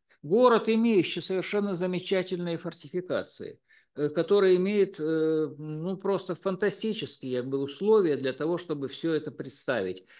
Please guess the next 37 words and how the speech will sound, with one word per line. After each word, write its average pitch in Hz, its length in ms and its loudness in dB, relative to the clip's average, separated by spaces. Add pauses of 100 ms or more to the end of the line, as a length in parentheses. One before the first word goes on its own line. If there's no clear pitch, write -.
(120)
Там 190 260 2
надо 165 240 2
на 160 140 -4
карантине 151 720 -2
сделать 143 360 0
раскопки, 175 540 -4
как 170 240 -12
полагается. 160 680 -4
Там 170 240 -8
есть 131 320 -4
военные 185 480 0
у 180 60 -6
нас, 170 300 -6 (340)
но, 165 220 0
тем 165 220 -2
не 156 60 -6
менее, 156 300 -4
я 135 60 2
думаю, 135 300 -4
что - 200 -8
можно 120 340 -4
их 113 160 -8
подвинуть, 170 560 -2
как 160 160 -6
мы 156 120 -6
их 139 100 -8
в - 40 -20
Херсонесе 143 560 -8
подвинули. 123 580 -6 (260)
Немножко 120 500 -8
не 113 140 -4
так 139 260 -4
уж - 120 -16
там 101 340 -12 (240)
много 127 320 -6
всего 110 400 -6
важного. 113 600 -6